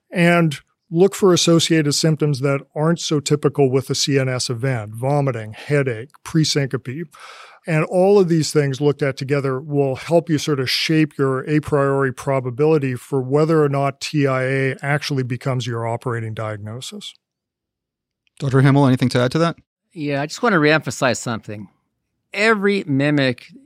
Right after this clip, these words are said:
Speaker 3: is easy to figure out except for the three ones we've mentioned. And you have to keep this in your mind at all times. Migraines, seizures, and psychiatric disorders. Migraines, seizures, and psychiatric disorders. Those are the big three.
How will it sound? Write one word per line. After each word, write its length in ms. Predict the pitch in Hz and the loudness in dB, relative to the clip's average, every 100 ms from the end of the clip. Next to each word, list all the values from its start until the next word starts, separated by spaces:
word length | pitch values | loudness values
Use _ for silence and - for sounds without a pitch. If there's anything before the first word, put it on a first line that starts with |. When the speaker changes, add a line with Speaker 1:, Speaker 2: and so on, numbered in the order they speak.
| _ - | _ -8
Speaker 3:
is 180 | 135 | -6
easy 300 | 156 165 151 | 0 0 2
to 80 | 143 | 0
figure 380 | - 151 120 117 | 2 0 2 4
out 240 | 110 113 - | 2 0 -6
except 360 | 123 - 135 | -8 -4 -4
for 180 | - 113 | -2 -2
the 80 | 113 | -4
three 580 | - - - 175 170 165 | -8 -16 -10 0 2 2
ones 360 | 135 143 135 | 2 0 0
we've 160 | 123 117 | -2 -2
mentioned. 540 | 113 123 - 101 107 - | 0 0 -2 -10 -12 -8
And 100 | 123 | -4
you 60 | |
have 180 | 135 156 | -2 -2
to 80 | 139 | -4
keep 280 | - 196 156 | -4 -4 -2
this 160 | 147 | -6
in 100 | - | -2
your 40 | 131 | 0
mind 280 | 127 131 127 | 2 2 2
at 60 | |
all 160 | 117 104 | 0 0
times. 480 | - 107 101 95 - - - _ 127 | -2 -4 -4 -10 -16 -20 -20 _ 0
Migraines, 760 | 139 175 160 180 180 185 151 - _ | 2 2 0 0 2 0 -4 -12 _
seizures, 840 | - - - 165 151 147 147 147 - - | -12 -4 2 2 2 0 2 2 -2 -6
and 120 | 131 | -6
psychiatric 680 | - 135 - 127 120 - 110 | 0 0 2 0 0 -2 -8
disorders. 720 | 113 - 117 104 95 98 - - - _ | -8 -8 -4 -4 -8 -14 -18 -20 -20 _
Migraines, 800 | 120 143 170 156 170 170 175 - _ | 0 2 2 0 0 2 0 -4 _
seizures, 800 | _ - - 170 143 147 147 139 | _ -10 -2 0 0 0 -2 -2
and 140 | - 127 | -6 -6
psychiatric 600 | - 123 123 120 - 110 | -2 -2 0 0 -2 -10
disorders. 680 | 107 - 107 92 80 - - _ _ _ - | -8 -6 -6 -6 -12 -20 -20 _ _ _ 0
Those 260 | 151 170 | 2 2
are 60 | 170 | 0
the 60 | |
big 260 | 131 147 131 | 2 0 -2
three. 400 | - 139 135 | -4 0 0